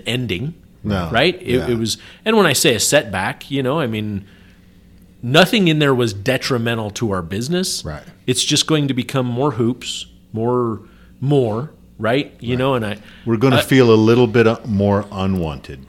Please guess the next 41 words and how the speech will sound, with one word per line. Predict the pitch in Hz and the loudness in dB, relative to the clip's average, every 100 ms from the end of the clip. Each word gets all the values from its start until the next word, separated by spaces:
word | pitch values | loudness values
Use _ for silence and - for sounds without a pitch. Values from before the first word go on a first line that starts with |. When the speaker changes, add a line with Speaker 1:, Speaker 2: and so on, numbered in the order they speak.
| - | -2
Speaker 1:
Yeah, | 185 285 208 92 - - | 2 2 0 -4 -8 -10
Speaker 2:
Dave. | 147 | -2
Speaker 1:
yeah. | 208 202 | 0 2
Speaker 2:
And | 214 | 2
that's | 120 120 | 2 0
what | 107 95 - | 0 -2 -2
that, | 120 95 - | -6 -6 -10
t-, | 127 98 | -10 -6
I | 98 | -2
mean, | 98 92 | 0 2
when | 101 | 2
you | 117 | 2
s-, | 131 - | 0 -4
asked | - 127 160 123 | -4 -2 -2 -2
me | 98 | -2
that | 87 87 | -2 -4
and | 82 | -6
talked | 107 123 - | -6 -6 -6
about | 87 82 | -6 -6
it, | 78 | -6
that's, | 90 - - | -8 -10 -12
that's | 98 98 - | -10 -8 -6
what | 110 - | -8 -8
crushed | 107 117 - | -10 -10 -2
me | 214 | -2
the | 92 | 0
most. | 113 175 113 - - | 0 -2 -2 -4 -2
Speaker 1:
<laughs> | |
Yeah. | 110 | 4
Speaker 2:
We're | 120 | 4
s-, | - 117 - | 4 -2 0
we're | 123 131 | 2 2
more | 120 113 135 156 131 120 113 - | 2 4 8 10 10 8 2 -4
unwanted. | 107 107 98 87 - 65 | 0 2 2 -2 -6 -14
Speaker 3:
Right. | 92 87 147 | -10 -4 0
Speaker 1:
We, | 160 - - - | 0 0 -16 -6
we | 131 | -2
just | 156 190 | 0 0
try | - 160 156 | 2 0 0
so | - 139 | 0 0
hard | 127 135 120 104 | 2 2 2 -2